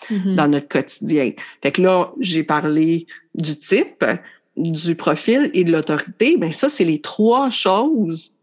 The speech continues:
Speaker 2: de base à
Speaker 1: Ouais.
Speaker 2: connaître, euh, pour pouvoir avoir une vie qui est alignée. Puis là, ben, moi, quand je fais l'analyse d'une charte, ben, c'est sûr que je vais beaucoup plus loin que ça.
Speaker 1: Mm-hmm.
Speaker 2: Mais juste de connaître ces trois informations-là,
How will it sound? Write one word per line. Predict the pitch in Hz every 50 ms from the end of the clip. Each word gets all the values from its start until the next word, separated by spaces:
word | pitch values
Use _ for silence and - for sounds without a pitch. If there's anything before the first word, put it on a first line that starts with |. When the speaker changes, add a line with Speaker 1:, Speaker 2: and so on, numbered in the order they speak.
| _ _ _ _ _ _ -
Speaker 2:
de | 190 185 165
base | 147 160 160 165 160 165 170 254 311 339 240 185 170 151 151 156 -
à | - 208
Speaker 1:
Ouais. | 196 208 202
Speaker 2:
connaître, | 156 165 147 143 143 196 285 302 - - - - - - - - _ _ _ _ _ _ _ _ -
euh, | 165 160 160 156 151 147 147 -
pour | - 202 208 240 247 247
pouvoir | - - 160 156 165 196 214 208
avoir | 165 143 170 160 147 151
une | 147 151
vie | 151 170 208 214
qui | - 180
est | 165 156
alignée. | 123 135 - 156 160 165 175 165 170 - - -
Puis | - 196
là, | 175
ben, | 160 143 - 190 175 -
moi, | 190 185 165 170 175 190 202
quand | 202 - - -
je | - -
fais | 180 175
l'analyse | 165 156 160 156 143 151 180 202 196 175
d'une | 175 156 127 147
charte, | - - 185 208 214 180
ben, | 151 143
c'est | 143 - - 170
sûr | 165 - 190 180 175
que | 170 143
je | 160 170
vais | 160 151
beaucoup | 160 165 180 190 190 170 - - - 180
plus | - 190 190
loin | 180 175 165 160 156 147
que | - -
ça. | - 180 202 285 330 - - - - - -
Speaker 1:
Mm-hmm. | 226 214 190 226 220
Speaker 2:
Mais | 165 170 165 - - - _ _ _ _ _ _ -
juste | 214 180 247 269 262
de | 247 226
connaître | - 220 185 180 185 190 214 214
ces | - - 185 175 -
trois | - - - 185 180 185 220 240 247 220 196
informations-là, | 175 170 - - 160 160 160 151 151 165 - - 170 156 147 147 147 156 156 151 160 180 220 269 285